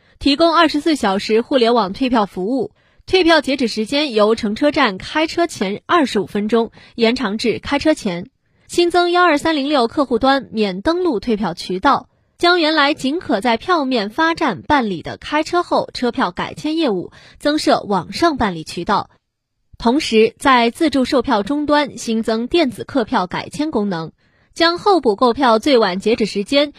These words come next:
由开车前六小时调整为两小时，为旅客提供乘车临时电子身份证明等。上述贴心服务举措得到了乘客的广泛点赞。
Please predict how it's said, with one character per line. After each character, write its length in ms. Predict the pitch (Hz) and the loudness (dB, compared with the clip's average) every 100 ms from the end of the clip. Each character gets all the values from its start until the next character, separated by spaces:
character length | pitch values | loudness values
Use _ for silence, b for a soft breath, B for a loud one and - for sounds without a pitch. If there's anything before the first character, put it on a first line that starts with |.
| b | b
由 240 | - 214 247 | 2 2 2
开 200 | - 320 | 0 0
车 160 | 359 | 2
前 220 | 349 262 294 | 0 0 2
六 160 | 359 | 0
小 180 | 262 175 | 0 -6
时 300 | - 185 185 | -8 -8 -8
调 220 | - 208 | -4 -2
整 160 | 240 190 | 0 -2
为 160 | 180 | -2
两 200 | 208 196 | -4 -4
小 220 | 311 277 170 | -4 -4 -4
时， 320 | - 147 - _ _ _ - | -8 -10 -16 _ _ _ 2
为 200 | 302 277 | 4 4
旅 120 | 214 | 2
客 220 | - 254 | 0 -4
提 120 | - | -4
供 220 | 220 277 294 | -2 -4 -4
乘 260 | 226 208 | -6 -6
车 220 | 254 302 | 0 0
临 220 | 277 220 302 | 2 -2 -4
时 180 | 233 | -4
电 220 | 240 311 220 | -2 -2 -2
子 180 | - | -8
身 220 | - 302 320 | -6 -4 -2
份 160 | 247 | -4
证 200 | 262 330 | -2 -2
明 260 | 180 165 269 | -2 -6 -4
等。 180 | 180 - _ _ _ _ - | -6 -8 _ _ _ _ -2
上 240 | 392 370 | 0 2
述 200 | 349 320 | 0 -2
贴 140 | 330 | 0
心 200 | 320 330 | -2 -2
服 120 | 285 254 | -2 -2
务 60 | |
举 140 | 226 190 | -2 -6
措 320 | - 254 - | -2 -2 -2
得 160 | - 196 | -4 0
到 140 | 214 | 0
了 100 | 180 | -2
乘 200 | 185 185 | -6 -8
客 180 | 202 247 | -4 -4
的 120 | - - | -4 -6
广 260 | 190 - | -6 -6
泛 280 | - 349 247 | -2 0 0
点 180 | 180 - | -6 -8
赞。 300 | - 185 | -6 -6